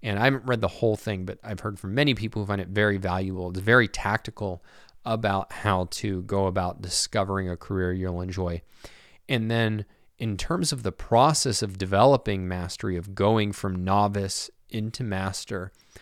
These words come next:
which I think is the core to building a career that you love, by far the greatest book I think ever written on that process is by a guy named Robert Greene,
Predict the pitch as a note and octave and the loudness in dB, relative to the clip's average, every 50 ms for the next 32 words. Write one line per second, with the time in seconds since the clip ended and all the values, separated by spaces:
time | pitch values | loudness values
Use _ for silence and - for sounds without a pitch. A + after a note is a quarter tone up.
0 | - - _ _ _ - G#2 G#2 F#2+ - A#2 A2 A2 G#2 G2+ G2 F2+ - - - | -20 -20 _ _ _ -4 -2 -2 -2 -2 -2 -2 -2 0 0 -2 -2 -4 -8 -8
1 | F#2+ F#2+ - - - - B2+ C3+ C3+ B2+ A2+ G#2 F#2 F2+ F#2+ G#2+ A2 A2 G#2+ G#2+ | -10 -10 -10 -8 -4 0 2 4 6 4 4 2 0 0 2 4 4 6 4 4
2 | G2+ G2 F#2+ F2 - - - G#2 G2+ G2 G2 G2+ G2+ G2+ G2 G2 - F2 F#2+ F#2 | 2 0 -2 -6 -8 -8 -6 -4 -2 0 2 2 2 0 0 -2 -4 -4 -6 -6
3 | F#2 F2 F2+ G2+ B2 C3 A2 F#2 F2+ F2+ - _ _ _ _ _ _ - _ _ | -4 -2 0 2 2 2 2 0 -4 -8 -14 _ _ _ _ _ _ -20 _ _
4 | _ - _ _ _ _ - - - - _ - - G#2+ F#2+ - - G2 F#2+ G2+ | _ -20 _ _ _ _ -20 -20 -20 -20 _ -16 -14 -14 -10 -4 -2 0 0 2
5 | G#2+ A2 G2+ - - - - - G#2+ G#2 A2 A2 G#2+ G2+ G2+ G2+ F#2 - - _ | 0 0 -2 -4 -8 -8 0 2 4 6 6 6 4 2 0 -2 -4 -6 -12 _
6 | _ _ _ _ - C#3 B2+ A#2+ A#2+ A2 G#2+ G#2 F#2+ - - - _ _ - G#2 | _ _ _ _ -4 -4 -2 2 2 2 2 2 0 -2 -4 -8 _ _ -2 -2
7 | F#2+ F2 - - - - - F#2+ F#2+ F#2 F2 - - - - A#2+ B2+ B2 A#2+ G#2+ | -2 -2 -4 -10 -14 -8 -6 -4 -4 -6 -6 -8 -12 -6 -2 0 0 2 2 0
8 | G2+ G#2 G2+ - - G2+ G2 F#2+ G2 G2+ F#2+ - - - - G2+ F#2+ F#2 - - | 0 0 -2 -4 -4 -8 -8 -6 -6 -8 -8 -10 -8 -4 -4 -2 -2 -2 -4 -4
9 | G2 F2+ - G2 F#2+ F2 - - - F#2 F2 F2 F2 F2+ F2+ F#2+ F2+ F#2 F2+ F2 | -6 -6 -6 -6 -8 -8 -8 -4 -2 -2 -2 -2 -2 -4 -6 -6 -6 -6 -6 -6
10 | F#2 F2+ F#2 F#2 F#2+ F#2+ F#2+ F2 F2 F#2+ G2+ G#2 A2 G#2 G#2 G2+ F#2+ F#2 F2 | -6 -2 0 0 0 0 -2 -6 -8 -8 -4 -2 0 0 0 0 -2 -4 -6